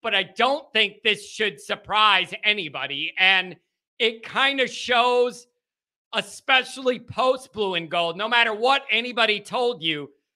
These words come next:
the writing was on the wall here. Don't let anybody tell you anything else, okay? Actions are actions. Words are words.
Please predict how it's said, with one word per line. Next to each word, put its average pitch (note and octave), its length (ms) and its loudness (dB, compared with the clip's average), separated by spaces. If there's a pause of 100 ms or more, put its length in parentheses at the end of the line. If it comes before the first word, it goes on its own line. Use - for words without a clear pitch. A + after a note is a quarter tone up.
(140)
the A3 80 -2
writing A#3+ 460 4
was G3+ 160 -6
on G3+ 160 2
the F3+ 80 -4
wall E3 360 0
here. B2+ 380 -12
Don't G#3+ 180 0
let B3+ 160 2
anybody A3 360 0
tell G#3 240 -2
you G3 100 0
anything F3 340 -4
else, - 400 -4 (400)
okay? F#3+ 380 2 (220)
Actions A3+ 640 2
are A3+ 100 0
actions. F#3 640 0
Words G3 560 -4
are F3 160 0
words. D#3 540 -6